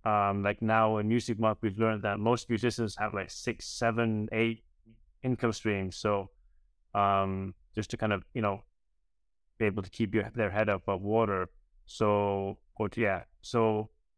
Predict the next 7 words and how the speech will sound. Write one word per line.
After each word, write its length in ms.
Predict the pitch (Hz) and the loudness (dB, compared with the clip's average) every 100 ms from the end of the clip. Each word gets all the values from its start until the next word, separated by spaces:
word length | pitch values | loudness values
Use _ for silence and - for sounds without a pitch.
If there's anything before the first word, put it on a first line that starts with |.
| _ _ _ _ _ - | _ _ _ _ _ -2
yeah, 280 | 113 104 104 | 2 2 2
I, 120 | 123 | 0
ultimately, 520 | 151 147 156 147 131 | 0 0 0 -2 2
I'm, 160 | 127 131 | 4 4
I, 220 | 127 123 | 4 2
I'm, 360 | 127 123 131 127 | 2 2 2 2
uh, 340 | 123 113 110 | 4 4 2